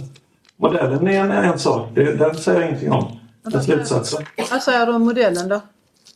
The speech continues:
Speaker 1: Ja, den har, den har jag ingen specifik kännedom om, utan
Speaker 2: Mm.
Speaker 1: där har ju han konsulterat någon annan extern.
Speaker 2: Mm. Mm. Eh,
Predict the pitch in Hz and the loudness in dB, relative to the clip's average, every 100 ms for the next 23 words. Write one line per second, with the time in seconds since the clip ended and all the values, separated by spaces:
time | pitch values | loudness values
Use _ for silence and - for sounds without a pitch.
0 | _ - _ _ _ _ - 147 175 175 | _ -20 _ _ _ _ -2 2 2 2
1 | 180 180 175 180 175 180 170 165 - 170 | 0 2 2 2 2 2 0 -4 -2 -2
2 | 160 175 170 139 180 156 135 139 139 143 | -2 0 0 2 0 2 4 4 4 2
3 | 151 147 156 147 131 - - - - - | 2 0 2 2 0 -4 -10 -6 0 2
4 | 156 170 160 160 160 139 139 135 143 156 | 4 2 2 2 2 2 0 0 0 2
5 | 135 127 139 139 131 127 147 - 131 110 | 2 2 0 2 2 2 0 2 0 0
6 | - - - _ _ _ _ _ _ _ | -4 -10 -20 _ _ _ _ _ _ _
7 | _ _ _ 196 196 196 139 _ _ _ | _ _ _ -14 -12 -12 -18 _ _ _
8 | - 196 _ _ 196 190 190 _ _ _ | -20 -20 _ _ -12 -12 -12 _ _ _
9 | _ _ 160 _ _ _ _ _ _ _ | _ _ _ _ _ _ _ _ _ _
10 | _ _ _ _ - - _ _ - - | _ _ _ _ -20 -20 _ _ -20 -20
11 | - - _ _ _ - - - _ _ | -20 -20 _ _ _ -20 -20 -20 _ _
12 | 220 226 233 233 | -2 0 2 -2